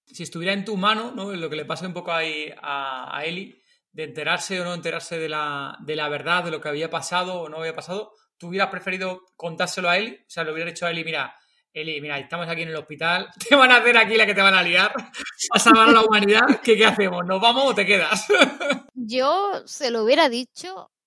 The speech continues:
Speaker 2: bueno, joder, es que es muy difícil, porque claro, tú depende de lo,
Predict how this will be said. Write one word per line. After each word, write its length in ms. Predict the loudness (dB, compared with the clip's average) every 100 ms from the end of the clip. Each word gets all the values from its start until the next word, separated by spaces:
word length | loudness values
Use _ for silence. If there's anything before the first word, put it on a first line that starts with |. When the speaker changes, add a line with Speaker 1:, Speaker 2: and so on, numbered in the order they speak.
| _
Speaker 2:
bueno, 320 | -2 -2 -2 -8 _
joder, 380 | -14 -6 -2 -2
es 60 |
que 100 | -4
es 60 | -6
muy 140 | -2
difícil, 580 | 0 0 -2 -4 -4 -6 -10
porque 260 | -4 -2
claro, 300 | 4 4 4
tú 100 | -2
depende 440 | -2 -2 -4 -6 -6
de 160 | -6
lo, 380 | -6 -10 -14